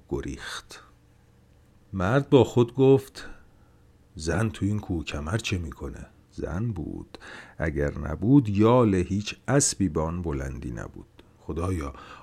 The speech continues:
آل نباشه، رو بچه‌ش پا نذاشته باشم.» به پاها و جاپای خود در شنزار نگاه کرد.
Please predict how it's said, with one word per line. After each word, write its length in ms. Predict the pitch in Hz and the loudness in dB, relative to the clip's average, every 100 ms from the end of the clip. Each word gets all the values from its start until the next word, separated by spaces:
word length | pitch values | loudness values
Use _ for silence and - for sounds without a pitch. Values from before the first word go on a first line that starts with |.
| - | -8
آل 380 | - 117 123 92 | 4 6 6 4
نباشه، 460 | 76 69 - - - _ _ - | -4 -8 -10 -12 -14 _ _ -8
رو 100 | 95 | -2
بچه‌ش 460 | 95 98 - 131 | -2 -2 0 -2
پا 200 | - 110 | 0 -2
نذاشته 440 | 101 85 71 - 73 | -2 -4 -8 -8 -8
باشم.» 360 | 67 - - - _ _ _ - | -8 -10 -12 -14 _ _ _ -6
به 100 | 101 | -6
پاها 520 | - 110 107 107 120 | 2 4 6 6 4
و 140 | 123 | 4
جاپای 600 | 104 104 87 - 95 101 | 4 4 2 2 2 2
خود 280 | 95 98 90 | 0 -2 -2
در 140 | 82 | -2
شنزار 640 | 80 - 80 62 78 80 67 | -4 -6 -8 -6 -6 -6 -6
نگاه 360 | 65 - - | -8 -8 -8
کرد. 380 | - - - - | -12 -12 -12 -20